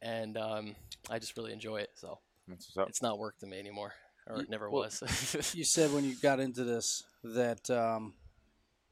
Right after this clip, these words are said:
Speaker 3: you knew as soon as you stepped on the floor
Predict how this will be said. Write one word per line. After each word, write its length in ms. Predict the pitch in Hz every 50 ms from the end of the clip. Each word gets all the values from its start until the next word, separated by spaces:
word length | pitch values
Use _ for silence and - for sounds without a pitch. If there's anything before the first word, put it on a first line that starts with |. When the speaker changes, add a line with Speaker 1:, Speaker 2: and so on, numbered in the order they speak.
| _ -
Speaker 3:
you 160 | 131 127 127 123
knew 560 | 123 127 135 135 135 131 131 127 123 123 120 -
as 120 | - 117 -
soon 180 | - 147 131
as 80 | 127 113
you 80 | 117 117
stepped 340 | - - - 127 120 -
on 160 | 135 123 120 117
the 80 | 113
floor 560 | 107 - - 131 131 123 120 120 117 113 104